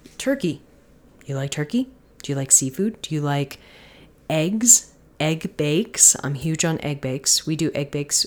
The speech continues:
every morning because I want to make my first meal of the day not overwhelming,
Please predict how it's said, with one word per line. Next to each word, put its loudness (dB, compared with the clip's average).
every 0
morning 0
because 0
I 2
want -2
to 0
make -2
my -4
first -2
meal 0
of -6
the -4
day -2
not -2
overwhelming, -2